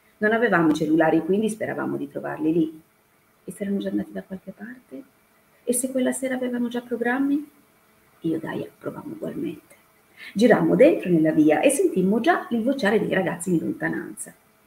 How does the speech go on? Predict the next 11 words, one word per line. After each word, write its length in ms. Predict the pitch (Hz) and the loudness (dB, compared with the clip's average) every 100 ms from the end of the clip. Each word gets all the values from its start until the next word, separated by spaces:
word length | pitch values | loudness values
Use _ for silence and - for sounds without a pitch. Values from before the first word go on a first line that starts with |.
| _ | _
La 100 | 170 | -10
guardai 580 | 165 156 160 156 160 156 - - | -6 -6 -4 -6 -6 -10 -14 -2
e 120 | 262 | 2
con 120 | 294 | 8
un 120 | 311 | 10
sorriso 500 | 311 320 277 196 175 | 10 8 0 0 2
nervoso 520 | 202 254 226 294 285 - | 2 2 2 2 2 0
proseguì 480 | 202 220 202 190 | -2 -2 -2 -2
dietro 300 | 180 147 - | 0 -2 -2
di 100 | 160 | -4
lei. 320 | 156 127 - | -2 -2 -4